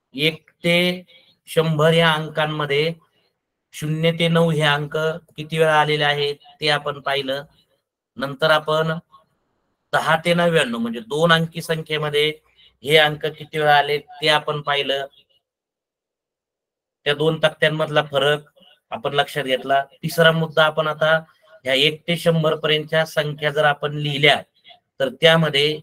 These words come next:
एक अंकी संख्या एकूण किती आहेत? तर एक अंकी संख्या आहेत नऊ. कोणत्या नऊ? तर एक पासून आपण नऊ पर्यंत ज्या संख्या लिहितो त्या एक अंकी संख्या आहेत, त्यामुळं त्या नऊ संख्या लक्षात घ्यायच्या. दोन अंकी संख्या आपण ज्या बघतो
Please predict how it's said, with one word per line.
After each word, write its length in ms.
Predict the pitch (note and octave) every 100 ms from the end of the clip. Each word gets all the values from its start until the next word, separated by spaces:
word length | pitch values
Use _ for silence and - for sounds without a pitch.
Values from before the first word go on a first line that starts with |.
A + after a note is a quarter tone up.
| C#3+
एक 340 | D#3+ F#3 F3
अंकी 380 | D#3 D3+ D#3 D#3
संख्या 600 | - C3+ A#2 C#3 C#3 C#3+ _ B2
एकूण 440 | B2 - D3 D3+
किती 260 | D3+ - D#3
आहेत? 380 | D3 D3 D#3 D#3 - _ - -
तर 80 | C3
एक 260 | D3+ D3+
अंकी 300 | C#3+ C3 C3
संख्या 380 | C3+ B2 A#2 B2
आहेत 240 | A#2 B2+ -
नऊ. 340 | D3+ F#3 A#2 F2+ _ - _ _ _ -
कोणत्या 320 | C3+ C#3 D#3
नऊ? 340 | D#3 D#3 D#3+ E3 E3 - -
तर 60 | B2+
एक 260 | D3+ E3 -
पासून 260 | D3+ D3+
आपण 280 | C#3 - C#3+
नऊ 240 | C#3+ E3 F3
पर्यंत 280 | D#3+ D3+
ज्या 120 | D3 D3
संख्या 360 | C#3 B2+ B2+
लिहितो 320 | B2+ A#2 C3+ C3
त्या 240 | C#3+ E3 - _ - -
एक 240 | E3+ F#3+ F#3
अंकी 260 | F3 E3+
संख्या 360 | D#3+ C#3+ C3 A#2+
आहेत, 140 | G2 _ _ _ _ _ -
त्यामुळं 420 | B2+ A#2+ C3 F3 F3+ _ _ _ _ _ -
त्या 120 | D3
नऊ 180 | E3 E3+
संख्या 360 | D#3+ D3+ B2+ B2
लक्षात 260 | A#2 B2+
घ्यायच्या. 380 | A2 G#2+ G2+ C3 - _ _ _ _
दोन 260 | A#2 E3+ F#3
अंकी 260 | F#3 F3+
संख्या 380 | E3 F#3 F3+ E3+
आपण 260 | E3+ F3 E3+
ज्या 120 | F3
बघतो 600 | E3+ E3+ E3+ E3+ F3 -